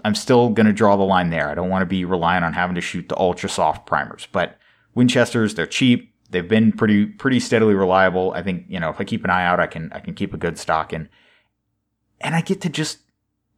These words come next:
not care about this problem anymore. This, this whole light primer strike nonsense that has just been dogging me and has just been the cherry on top of all these bad matches that's come back to bite me.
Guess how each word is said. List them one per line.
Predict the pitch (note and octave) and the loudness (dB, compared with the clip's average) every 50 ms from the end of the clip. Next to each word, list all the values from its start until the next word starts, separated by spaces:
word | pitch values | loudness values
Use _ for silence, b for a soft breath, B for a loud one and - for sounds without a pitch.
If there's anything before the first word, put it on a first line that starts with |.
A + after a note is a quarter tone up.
| _ - G#2 - _ - | _ -20 -20 -20 _ -8
not | C3 C3+ C#3 C#3 - E3+ - - | -6 -4 -2 -2 -2 -4 -4 -6
care | - - C#3 C#3+ D3+ C#3 | -6 -2 2 2 4 4
about | A2+ B2 G#2+ - | 4 4 2 2
this | A#2+ G#2 | 0 -4
problem | - - - C#3 D3+ D3 A2 D#2 | -4 -2 -2 0 0 0 -2 -4
anymore. | C#2+ C#2 B1 - - - - - _ _ _ | -6 -10 -10 -10 -12 -12 -12 -14 _ _ _
This, | - G#2+ G2+ - | -4 -4 -4 -4
this | - G#2 - | -6 -8 -2
whole | - C#3 C#3+ A#2 | 0 2 2 2
light | G#2 G#2 A2 A2+ A2 - - | 4 2 2 0 -2 -8 -8
primer | - G#2+ A2 A2+ A2+ G#2+ | -2 0 2 2 2 0
strike | G2+ - - - G2+ G2 G2 G2 - - | -2 -4 -4 -2 0 0 0 -2 -6 -14
nonsense | G2+ F#2 E2+ F2 G2+ G2+ G2 - F#2 E2+ D#2+ D2 - - | -10 -6 -2 0 0 0 0 -2 -4 -6 -6 -8 -10 -6
that | - F2 E2+ - - | -4 -4 -4 -4 -6
has | F2 F2 | -8 -6
just | G2 G2 - | -6 -4 -2
been | - G2+ G2+ | 0 0 2
dogging | F2 F#2+ F#2+ G#2 F#2+ F#2 F2+ F2 | 4 4 2 2 0 -2 -6 -8
me | E2 E2+ E2+ F2 | -8 -8 -10 -8
and | F2 F2+ | -8 -6
has | F2+ F2 | -6 -6
just | F#2 F#2 - | -8 -8 -4
been | - G#2 G2 | -2 0 0
the | F2+ | 0
cherry | F2 - - G2+ G#2+ A2 G2+ | -2 -2 0 2 2 4 4
on | G2 F#2 F2+ | 2 0 0
top | - - F#2+ F#2+ F#2+ - | 0 0 0 0 0 0
of | E2 D#2+ | -2 0
all | E2 F#2 G2 | 2 2 2
these | G2 F#2 | 2 0
bad | - F#2 F2 F2+ F2 E2+ | 0 0 0 0 0 -2
matches | E2+ E2+ E2+ - - F2+ E2 | -4 -6 -6 -6 -8 -12 -12
that's | - - - | -12 -14 -8
come | - - B2+ C3 | -2 0 2 4
back | A#2 G#2+ G#2 - | 4 4 4 2
to | - G#2 | 0 -2
bite | F2 F2+ E2+ E2+ | -2 -2 -2 -2
me. | E2+ E2+ D#2 - | -4 -8 -10 -12